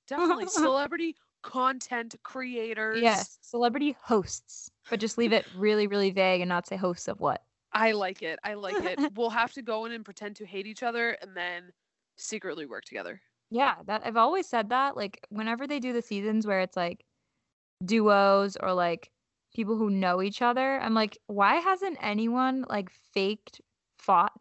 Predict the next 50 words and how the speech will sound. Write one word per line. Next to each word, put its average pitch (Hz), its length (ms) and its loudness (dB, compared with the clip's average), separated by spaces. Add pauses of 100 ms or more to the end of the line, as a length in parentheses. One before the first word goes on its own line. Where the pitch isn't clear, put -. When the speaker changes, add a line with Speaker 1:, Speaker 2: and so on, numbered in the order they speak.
Speaker 2:
the 202 80 -6
entire 185 440 -2
season, 202 480 -4
but, 214 100 -4
like, 190 160 -2
really 175 240 -2
worked 156 300 -6
together?" - 420 -8 (280)
I 262 60 6
mean, 285 140 6
it 302 100 4
would 480 180 10
be 277 100 2
hard. 185 480 0 (380)
No, 196 260 0
don't 202 160 2
get 202 140 -2
me 170 80 -10
wrong, 165 300 -2
'cause, 190 140 -6
like, 202 120 -4
how 208 180 4
are 202 60 2
you 214 160 -2
really 190 220 -2
gonna 175 160 -6
talk 165 280 -2
to - 100 -10
the 202 60 -6
person? 233 560 -2 (460)
But, 202 200 2
like, 196 360 2
I 208 40 -12
feel 359 140 -4
like 453 140 0
you 277 80 -6
could 196 160 -6 (200)
pull 95 160 -8
it - 80 -12
out. - 280 -8 (480)
Speaker 1:
Yeah, 156 460 4
I 247 100 4
mean, 269 420 6 (520)
I, 269 180 -4 (160)
I'd 277 140 -2
like 226 200 -4
to - 80 -16
see - 180 -12
it - 100 -10
work. - 280 -8